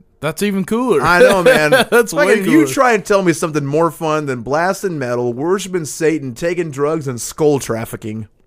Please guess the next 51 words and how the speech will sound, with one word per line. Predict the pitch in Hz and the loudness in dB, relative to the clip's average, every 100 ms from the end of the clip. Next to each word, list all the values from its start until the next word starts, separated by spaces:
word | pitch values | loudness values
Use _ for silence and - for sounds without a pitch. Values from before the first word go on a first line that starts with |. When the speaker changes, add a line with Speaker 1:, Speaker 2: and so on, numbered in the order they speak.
| _ _ _ 110 | _ _ _ -10
Speaker 1:
There's | 120 123 120 | -8 -8 -8
nothing | 120 127 117 | -10 -10 -10
cooler | 127 123 120 | -8 -6 -6
than | 120 | -8
that, | 117 113 | -6 -4
Speaker 2:
<laughs> | 226 | 0
I | 277 | 2
Speaker 1:
man. | |
Speaker 2:
know. | 330 359 330 196 - 320 - 330 - 151 151 | 4 6 6 6 4 0 0 -2 0 0 4
<laughs> | |
Speaker 1:
Maybe | 180 202 | 4 4
making | 170 175 170 151 | 2 2 2 -2
a | |
big | 131 156 151 | -4 -4 -2
ass, | 151 151 143 | -2 -2 -4
like, | 120 117 | -6 -6
fucking | 143 131 120 | -8 -8 -8
totem | 127 147 131 | -4 -4 -4
pole | 120 117 120 | -6 -4 -4
out | 117 | -4
of | 117 | -8
the | 107 | -12
fucking | 117 113 107 | -12 -12 -10
heads | 123 127 117 | -8 -8 -10
and | 117 | -12
then, | 117 | -10
like, | 113 104 | -12 -12
turn | 127 120 | -12 -12
it | 113 | -10
into | 120 113 | -12 -12
some | 113 | -12
kind | 120 113 | -12 -14
of | 107 | -12
cool | 123 117 | -10 -10
bong | 107 113 123 | -10 -10 -10
that | 107 | -12
you | 107 | -14
can | 113 | -14
smoke | 117 110 92 | -12 -12 -12
L | 110 107 | -14 -14
S | 101 | -14
D | 113 107 | -14 -14
out | 101 | -14
of | 104 101 | -18 -18
if | 98 | -18
you | |
could | 101 - | -18 -18
smoke | 98 95 | -18 -18
L | 95 98 | -20 -20
S | 98 | -20
D. | 110 - | -20 -20